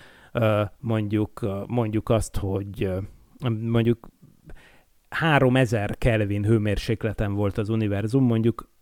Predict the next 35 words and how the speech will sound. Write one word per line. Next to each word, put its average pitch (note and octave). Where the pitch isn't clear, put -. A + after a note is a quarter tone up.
nem C3
a A2+
nagybum A2
pillanatában B2+
nyilván, A#2+
hanem A#2+
mondjuk G#2
valamivel G2+
azután, D#3
mondjuk A2+
néhány, A2
kevés A#2+
idővel, G#2
mondjuk G#2+
néhány A2+
perccel, A#2
vagy C3+
akár B2
néhány A#2
százezer G#2+
évvel F#2+
azután, F3
de A#2
most B2
csak -
egy A#2+
példát A2
akarok -
mondani, F3
tehát -
háromezer B2
Kelvin G#2+
volt G#2
a G#2
hőmérséklete, D3